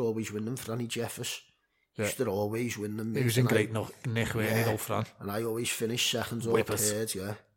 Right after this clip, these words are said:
Speaker 2: Absolute
Speaker 1: Yeah, he was
Speaker 2: whippers.
Speaker 1: fucking fast as fuck, but he had some lungs on him as well, mate, Franny, like.
Speaker 2: Yeah, yeah,
Speaker 1: Yeah.
Speaker 2: he couldn't half move, mate, couldn't he?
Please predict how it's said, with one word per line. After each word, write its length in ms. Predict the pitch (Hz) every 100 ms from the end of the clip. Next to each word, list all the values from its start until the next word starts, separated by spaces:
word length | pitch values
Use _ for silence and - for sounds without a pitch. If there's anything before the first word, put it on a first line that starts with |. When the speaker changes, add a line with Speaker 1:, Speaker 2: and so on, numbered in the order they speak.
| _ 170
Speaker 2:
Absolute 380 | 107 - 107 101
Speaker 1:
Yeah, 80 |
he 60 | 95
was 160 | 95 98
Speaker 2:
whippers. 180 | 113 113
Speaker 1:
fucking 180 | - 113
fast 380 | - 101 -
as 80 | 95
fuck, 200 | - 101
but 100 | -
he 60 | 104
had 140 | 107
some 260 | - 117 101
lungs 260 | 110 117
on 140 | 117 110
him 80 | 104
as 160 | 95
well, 180 | 92 87
mate, 200 | 107 117
Franny, 360 | - 98 92 107
like. 220 | 107 - -
Speaker 2:
Yeah, 180 | 117 98 - _ _
yeah, 140 | 110 104
Speaker 1:
Yeah. 0 |
Speaker 2:
he 140 | 104
couldn't 240 | 101 110 107
half 300 | 98 101 117
move, 280 | 101 104 110
mate, 200 | 113 95
couldn't 220 | 110 113
he? 120 | 120